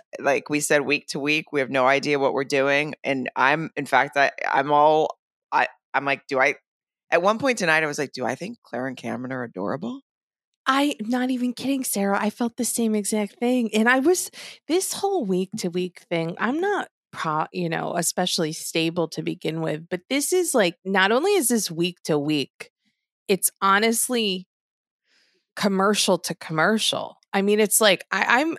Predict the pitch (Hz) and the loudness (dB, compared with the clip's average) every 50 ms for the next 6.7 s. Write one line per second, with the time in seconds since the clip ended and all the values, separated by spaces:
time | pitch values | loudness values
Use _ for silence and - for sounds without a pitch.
0 | - - 196 196 233 262 339 381 - - 185 214 208 180 190 247 302 349 320 226 | -8 -8 -4 -2 0 2 2 2 0 2 2 2 2 4 2 2 2 2 2 2
1 | 185 170 160 156 156 165 175 160 147 143 143 143 - _ _ - - - 226 208 | 2 0 2 2 4 4 4 4 2 0 -4 -8 -12 _ _ -20 -16 -12 -8 -6
2 | 208 - 311 302 233 208 165 147 - _ _ _ _ _ - 220 240 269 277 349 | -4 -2 -2 0 0 -2 -4 -4 -8 _ _ _ _ _ 0 2 2 2 2 2
3 | 349 262 240 202 196 180 165 160 160 151 147 151 160 156 147 151 147 - - 160 | 0 0 -2 0 2 2 2 0 -2 -4 -4 -4 -4 -4 -2 -4 -4 -4 -4 -4
4 | 139 160 160 185 - - - - 165 151 151 - - - 165 147 143 147 139 143 | -4 -2 -4 -4 -6 -8 -6 -6 -4 -4 -4 -4 -2 -2 0 0 0 -2 -4 -6
5 | - _ _ _ _ _ _ _ _ - - - 175 160 165 - 160 151 143 156 | -8 _ _ _ _ _ _ _ _ -4 0 0 0 0 0 -2 -4 -4 -6 -6
6 | - - - 175 147 147 147 143 143 139 143 147 156 165 | -10 -8 -4 -2 -2 -2 -2 -2 -2 -2 -2 -4 -6 -8